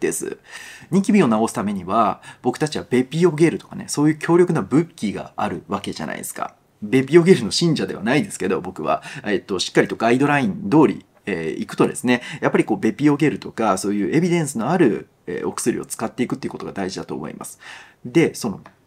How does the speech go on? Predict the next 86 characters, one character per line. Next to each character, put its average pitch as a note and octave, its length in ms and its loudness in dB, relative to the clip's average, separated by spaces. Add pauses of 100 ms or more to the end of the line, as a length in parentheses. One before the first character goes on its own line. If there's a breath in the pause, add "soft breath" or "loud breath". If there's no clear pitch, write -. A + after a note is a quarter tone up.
ベ F3+ 180 8
ピ A3+ 160 2
オ A3+ 60 4
ゲ A#3 120 4
ル C3+ 100 6
を F2+ 40 0
見 A#2 160 0
て G#2 80 0
い F#2 40 -2
く - 60 -18
と D#2+ 100 -8
で D2 60 -10
す - 80 -12
ね、 F2+ 260 -8 (120)
こ G#2+ 100 -6
れ、 E2+ 200 -4 (100)
皆 B2 160 0
さ A#2 100 -6
ん F2+ 40 -12
衝 D3 240 0
撃 D#3 180 -2
的 D3 160 0
だ D3 100 2
と G2+ 80 -6
思 D2 140 -8
う - 20 -10
ん C2+ 40 -10
で - 60 -16
す - 60 -12
け - 80 -12
れ A#1+ 100 -14
ど F#2 100 -14
も、 A#3 260 0 (180 loud breath)
ベ C3 120 4
ピ F#3 180 2
オ G3+ 80 2
ゲ G#3 120 4
ル C#3 80 0
の F#2 100 -4
成 C#3+ 220 2
分 E2+ 120 -8
の F2 80 -12
中 F#2+ 180 -6
に F2 60 -12
は F2 60 -16
こ - 80 -14
れ - 120 -12
グ B2 140 -2
リ F#3+ 100 2
セ G3 160 2
リ F#3+ 60 6
ン E3+ 80 2
入 G3+ 220 0
っ - 20 -4
て G2+ 260 -6
る - 60 -8
ん - 40 -18
で - 80 -16
す - 100 -10
よ。 - 140 -14 (580)
ね。 D2+ 200 -12 (160)
ベ A#2+ 100 -2
ピ - 180 0
オ A3+ 40 4
ゲ G#3+ 140 6
ル G2 80 2
だ G#2+ 120 -2
け F3+ 100 2
じ - 60 -4
ゃ F#2+ 40 -2
な G2 120 -2
い G2+ 80 -4
で - 80 -10
す - 100 -10
よ。 - 80 -16
皆 C3+ 220 0
さ B2+ 160 0
ん G2 40 -2
が - 120 -10
大 B2 260 -2
好 - 100 -8
き - 140 -16
な E2 240 -4 (320 loud breath)
保 C3+ 120 -2
湿 D#3 260 0
剤 B2+ 300 0